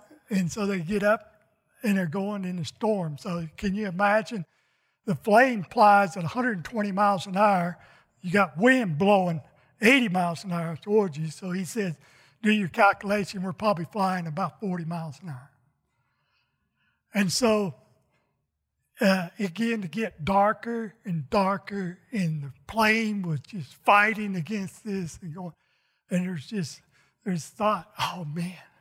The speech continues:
I'm gonna die. I'm gonna die in this storm. We're gonna crash." And then he looks out the window and he sees Jesus standing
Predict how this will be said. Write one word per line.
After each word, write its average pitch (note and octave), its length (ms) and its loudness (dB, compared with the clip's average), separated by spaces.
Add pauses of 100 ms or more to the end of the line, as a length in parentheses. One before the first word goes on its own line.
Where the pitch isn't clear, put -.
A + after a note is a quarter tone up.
(1080)
I'm D#3+ 100 -6
gonna D3 220 -4
die. E3+ 160 -8 (1700)
I'm C#3 100 -6
gonna D3 220 -4
die F3 480 -4
in D3 120 -10
this D3+ 160 -12
storm. E3+ 520 -8
We're E3 120 -4
gonna D#3 400 -12
crash." - 720 -10 (1400)
And F3+ 100 0
then G#3 120 4
he G#3+ 120 -2
looks B3 320 0
out A#3+ 240 2
the A3+ 80 -10
window G3+ 560 -2 (720)
and G3+ 100 0
he G3 100 0
sees A3 340 -4
Jesus G#3+ 600 -6
standing G#3 640 -2